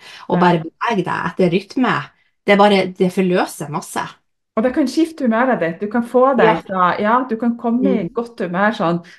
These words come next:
Speaker 2: Hvis jeg føler meg litt tung, så kan jeg av og til sette på skikkelig høy musikk, eh,
Speaker 1: Ja.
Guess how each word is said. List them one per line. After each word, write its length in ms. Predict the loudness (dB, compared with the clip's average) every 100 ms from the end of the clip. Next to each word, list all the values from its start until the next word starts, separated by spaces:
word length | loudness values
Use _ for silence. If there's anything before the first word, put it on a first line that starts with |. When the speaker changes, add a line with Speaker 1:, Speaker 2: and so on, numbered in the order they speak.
| -6
Speaker 2:
Hvis 80 | 0
jeg 140 | 0
føler 240 | 2 2
meg 120 | 4 2
litt 160 | -2
tung, 260 | -2 -2 0
så 180 | -2 -4
kan 160 | -6 -2
jeg 60 |
av 200 | 0 0
og 60 | -2
til 80 | -6
sette 280 | -4 -6 -4
på 80 | -6
skikkelig 440 | -4 -8 -2 -2 0
høy 140 | 0
musikk, 500 | -2 -4 -4 -6 -4 -2
eh, 260 | 0 0 -2
Speaker 1:
Ja. 180 | -6